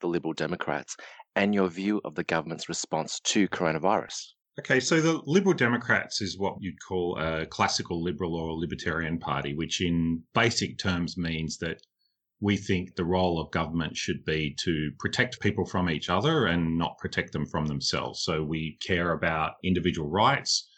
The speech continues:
Speaker 2: We care about people being free to act and have ownership over their body and conduct transactions. How this relates to sex work is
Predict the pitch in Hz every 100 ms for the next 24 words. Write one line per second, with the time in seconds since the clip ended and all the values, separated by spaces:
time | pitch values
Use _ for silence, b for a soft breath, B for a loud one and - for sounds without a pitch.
0 | b 80 87 - 95 87 78 80 - -
1 | 90 85 78 76 - 101 85 - 80 80
2 | - - 78 76 80 71 80 82 73 -
3 | - 78 73 73 - 73 73 71 73 73
4 | - - 90 85 80 - 76 71 69 -
5 | - - - B B - - 95 87 -
6 | 85 82 80 - 95 - 143 143 87 82
7 | 92 87 78 -